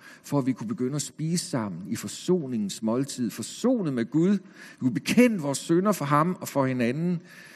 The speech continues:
Vi kunne træde ind i forsoningens måltid. Hvis det er det, vi er optaget af, at byde vores forfulgte brødre og kristne velkommen her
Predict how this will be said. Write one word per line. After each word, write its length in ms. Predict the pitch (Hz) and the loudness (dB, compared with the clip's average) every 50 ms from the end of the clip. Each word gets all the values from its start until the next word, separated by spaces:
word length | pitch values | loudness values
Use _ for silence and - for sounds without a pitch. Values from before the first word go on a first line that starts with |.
| - - - | -20 -6 -4
Vi 80 | 139 | -2
kunne 100 | 127 131 | -2 -2
træde 320 | 131 - - 139 131 - - | -2 0 0 0 2 4 6
ind 320 | 143 156 160 160 - - - - - - _ _ _ _ _ _ _ _ _ _ _ _ _ _ _ _ _ - | 6 6 6 4 0 -10 -14 -18 -20 -20 _ _ _ _ _ _ _ _ _ _ _ _ _ _ _ _ _ -4
i 60 | 127 | -2
forsoningens 800 | - 131 123 - - - 160 160 123 107 110 98 92 95 - - | 0 -2 -2 -2 2 2 2 4 4 2 0 0 -2 -4 -2 -2
måltid. 520 | 95 87 92 98 - - - 87 80 71 - - - _ _ _ _ _ _ _ _ _ _ _ _ _ | 0 0 0 0 -2 -6 -8 -8 -8 -8 -10 -14 -20 _ _ _ _ _ _ _ _ _ _ _ _ _
Hvis 140 | - 147 - | 0 2 4
det 100 | 190 190 | 4 4
er 120 | 180 - - | 4 4 6
det, 200 | 254 269 285 254 | 8 8 8 6
vi 120 | 262 220 | 4 2
er 60 | 175 | 2
optaget 560 | - - 233 - - - - 180 160 120 107 104 | 0 0 -2 -2 -2 -2 0 0 0 0 -2 -4
af, 340 | 95 90 80 - - - - - _ _ _ _ _ _ _ _ _ _ _ _ _ _ _ _ _ _ _ _ _ _ _ _ _ _ _ _ _ _ _ _ _ _ _ _ _ _ _ _ _ _ _ _ _ _ _ _ _ _ - | -4 -4 -4 -8 -10 -16 -20 -20 _ _ _ _ _ _ _ _ _ _ _ _ _ _ _ _ _ _ _ _ _ _ _ _ _ _ _ _ _ _ _ _ _ _ _ _ _ _ _ _ _ _ _ _ _ _ _ _ _ _ -4
at 100 | - 110 | -4 2
byde 260 | - 147 147 143 151 | 6 8 8 8 8
vores 220 | 139 139 127 127 - | 8 6 4 2 0
forfulgte 480 | - 143 - - 220 254 262 226 185 | -2 -4 0 4 6 6 8 6 4
brødre 400 | 165 - - 165 175 196 220 214 | 2 2 4 6 6 8 8 6
og 120 | 180 156 - | 6 4 2
kristne 600 | - - 165 185 185 - - - 156 160 147 131 - - - - _ _ | 2 2 4 4 4 2 -2 -4 -2 -2 -2 -2 -4 -10 -20 -20 _ _
velkommen 720 | - 101 117 139 151 185 202 - - 170 165 151 139 123 120 | -6 -2 2 4 6 6 4 4 2 0 -2 0 -2 -2 0
her 340 | 123 165 180 180 147 107 | 2 4 4 4 2 -2